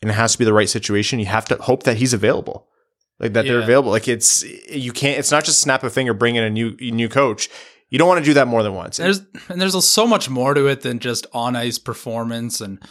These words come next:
Speaker 2: what we perceive through the media. Like, <clears throat> G Ms and coaches are constantly working with each other, and how Steve Yzerman and Jeff Blashill and the coaching team sort of works together, like,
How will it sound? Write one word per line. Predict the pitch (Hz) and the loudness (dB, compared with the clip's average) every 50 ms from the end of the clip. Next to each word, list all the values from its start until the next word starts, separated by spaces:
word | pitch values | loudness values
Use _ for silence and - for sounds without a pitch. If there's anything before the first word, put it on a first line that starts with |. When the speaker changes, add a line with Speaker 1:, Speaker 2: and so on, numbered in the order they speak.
| - _ _ _ - | -20 _ _ _ -8
Speaker 2:
what | 120 117 127 117 104 | -6 -6 -6 -6 -6
we | 117 123 131 | -8 -8 -8
perceive | 123 - 131 123 120 - - 123 120 117 113 110 | -8 -6 -6 -4 -4 -4 -2 -2 -4 -4 -6 -8
through | - - 131 123 | -8 -6 -6 -6
the | 113 113 | -4 -6
media. | 113 113 113 113 117 117 113 113 113 113 117 127 | -6 -6 -6 -4 -4 -2 -2 -2 -4 -4 -6 -6
Like, | 131 127 123 117 - - - - - - - - - - - - _ _ _ _ - | -2 -2 -2 -2 -2 -6 -16 -16 -20 -20 -20 -20 -20 -20 -20 -20 _ _ _ _ 2
<clears throat> | - - 160 170 139 - - - - - - _ - 139 | 2 4 4 2 2 -2 -2 -6 -6 -8 -8 _ -8 -4
G | - - 185 196 196 | 0 2 4 4 6
Ms | 196 196 190 175 156 | 6 6 4 4 4
and | 156 135 | 2 2
coaches | - - 139 139 127 - 135 120 110 | 2 2 2 2 4 2 0 0 0
are | 110 107 104 | -2 -4 -4
constantly | - - 131 127 127 127 - - 127 117 113 113 110 117 - - | -2 2 2 4 4 4 2 2 0 0 -2 -4 -6 -8 -10 -12
working | 165 147 123 110 123 123 127 123 - 131 120 117 113 120 - - - | -12 -10 -8 -4 0 0 0 2 2 0 0 0 -2 -4 -10 -14 -12
with | 131 120 120 139 147 143 143 | -6 0 2 2 4 4 2
each | 147 131 117 - 143 | 0 0 0 2 2
other, | 123 120 113 113 110 107 110 | 2 2 2 0 0 0 0
and | 113 113 113 110 - _ - - - - - _ _ _ _ _ | -2 -2 -4 -6 -8 _ -20 -20 -20 -20 -20 _ _ _ _ _
how | - - 151 165 180 | -4 -2 0 0 0
Steve | 170 - - 180 151 139 | 0 2 2 2 4 4
Yzerman | 131 135 139 127 127 123 123 117 117 | 4 4 4 4 2 2 2 2 2
and | 117 113 | 0 0
Jeff | 117 123 120 120 123 | 2 2 2 2 2
Blashill | 123 120 123 123 127 - - 131 | 2 4 4 4 2 0 0 -2
and | 123 117 | -2 -2
the | 117 - | -4 -4
coaching | - 131 131 135 - 139 123 120 | -4 -2 -2 0 0 0 -2 -2
team | 123 113 110 101 | -2 -6 -6 -6
sort | - 113 107 | -6 -6 -6
of | 101 98 101 | -8 -10 -12
works | 98 98 107 120 127 139 127 - - - | -10 -4 0 2 4 4 4 2 0 0
together, | 120 110 113 120 127 120 113 104 101 | 0 0 2 2 2 2 0 -2 -2
like, | 104 104 101 101 - - - | -4 -6 -8 -10 -12 -16 -12